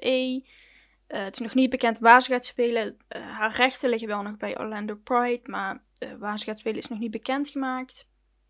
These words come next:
Ze speelt natuurlijk het afgelopen half jaar voor Tottenham. En in vijf wedstrijden heeft ze twee goals gemaakt, waren allebei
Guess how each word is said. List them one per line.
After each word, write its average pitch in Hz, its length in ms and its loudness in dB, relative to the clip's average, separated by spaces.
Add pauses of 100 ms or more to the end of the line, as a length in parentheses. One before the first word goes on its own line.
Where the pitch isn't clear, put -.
(520)
Ze 240 80 -8
speelt 240 280 0
natuurlijk 233 340 -4
het - 120 -16
afgelopen 226 460 -4
half 220 160 -10
jaar 220 240 -8
voor 226 300 -8 (480)
Tottenham. 285 640 2
En 220 340 2
in 233 160 -2
vijf 254 260 8
wedstrijden 233 560 0
heeft 214 200 -6
ze 214 220 -6
twee 269 320 4
goals 226 260 0
gemaakt, 214 320 -6
waren 220 220 -6
allebei 226 400 0